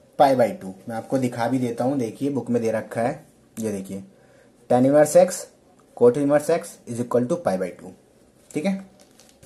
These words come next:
चलिए अब हमने क्या करा, cot पाई by टू, cot पाई by टू की वैल्यू कितनी होती है,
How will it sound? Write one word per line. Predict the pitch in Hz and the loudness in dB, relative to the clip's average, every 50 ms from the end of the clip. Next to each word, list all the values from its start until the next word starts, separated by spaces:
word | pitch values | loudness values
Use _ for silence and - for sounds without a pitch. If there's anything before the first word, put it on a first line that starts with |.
| - - - - - - - - - - - | -20 -20 -20 -20 -20 -20 -20 -20 -20 -18 -10
चलिए | - 117 104 95 98 95 95 95 - _ _ _ _ - _ - _ _ - _ _ _ _ _ _ - | -8 -8 -6 -6 -8 -8 -10 -12 -16 _ _ _ _ -20 _ -20 _ _ -20 _ _ _ _ _ _ 0
अब | 135 135 | 4 4
हमने | 143 160 170 180 | 6 6 6 6
क्या | 175 185 175 | 8 8 8
करा, | 160 175 185 185 185 | 8 8 6 6 8
cot | 165 165 160 160 | 8 6 6 8
पाई | 160 156 151 156 156 | 8 8 8 8 6
by | 160 | 4
टू, | 170 180 185 - - - - - - _ - - | 2 -2 -2 -4 -6 -16 -20 -20 -20 _ 2 6
cot | 156 180 180 185 | 6 6 6 6
पाई | - 180 180 | 4 6 8
by | 185 190 190 190 | 8 6 6 4
टू | 190 190 190 | 2 -2 0
की | 190 196 190 | 0 2 6
वैल्यू | 180 175 175 185 196 | 6 6 6 6 2
कितनी | 196 190 190 190 | 2 2 4 6
होती | 180 156 131 - - 107 104 | 8 8 6 6 0 -6 -6
है, | 101 98 | -6 -8